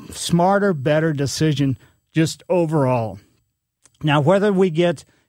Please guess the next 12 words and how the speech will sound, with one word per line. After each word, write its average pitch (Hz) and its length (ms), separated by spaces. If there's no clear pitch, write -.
you 160 100
know, 147 80
ice 190 460
or 165 80
snow 170 440
or 143 260
anything 156 440
else, 143 380
this 170 180
time 180 300
of 156 80
year 151 480